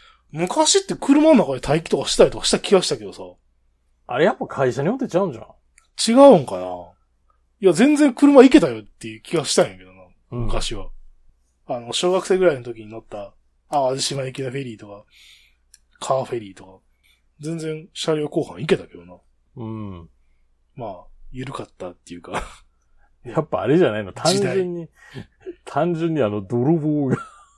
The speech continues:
Speaker 1: まあ、でしょうね。
Speaker 2: そういうことじゃないの？あれ。
Speaker 1: まあ、そうやと思うよ。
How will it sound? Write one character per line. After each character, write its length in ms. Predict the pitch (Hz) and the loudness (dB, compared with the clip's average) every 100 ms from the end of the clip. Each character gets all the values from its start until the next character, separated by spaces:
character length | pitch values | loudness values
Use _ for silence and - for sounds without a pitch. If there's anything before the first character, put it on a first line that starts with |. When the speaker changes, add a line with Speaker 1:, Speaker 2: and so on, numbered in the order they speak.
| _ _ _ | _ _ _
Speaker 1:
ま 120 | 147 | -10
あ、 40 | 123 | 0
で 140 | 214 | 2
し 140 | 247 185 | 2 -4
ょ 120 | 85 | -8
う 40 | |
ね。 240 | 104 175 - _ _ _ _ _ _ | -6 -6 -6 _ _ _ _ _ _
Speaker 2:
そ 280 | - 165 | -6 0
う 60 | 190 | 2
い 40 | |
う 60 | 190 | 2
こ 100 | 196 | -2
と 80 | 131 | -4
じ 100 | 104 | -8
ゃ 60 | |
な 100 | 92 | -12
い 60 | 101 | -10
の？ 100 | 113 | -10
あ 80 | 87 | -12
れ。 120 | - - _ _ | -20 -20 _ _
Speaker 1:
ま 80 | |
あ、 40 | 110 | -12
そ 120 | 156 | -10
う 40 | |
や 40 | 107 | -10
と 100 | 95 | -14
思 260 | 101 101 | -16 -18
う 20 | |
よ。 60 | 85 | -20